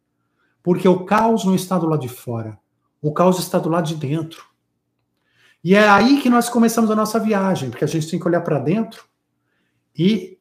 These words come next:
achar o caos lá dentro. Mas aí começar a organizar.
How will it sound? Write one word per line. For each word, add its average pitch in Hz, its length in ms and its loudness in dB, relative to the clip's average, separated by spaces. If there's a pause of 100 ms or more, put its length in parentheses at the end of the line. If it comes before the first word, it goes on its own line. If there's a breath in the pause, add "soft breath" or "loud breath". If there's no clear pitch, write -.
achar 233 280 -2
o 247 80 -2
caos 147 280 -2
lá 123 100 -2
dentro. 107 420 -10 (600)
Mas 143 220 0
aí 151 120 4
começar 156 360 -2
a - 20 2
organizar. 151 680 -2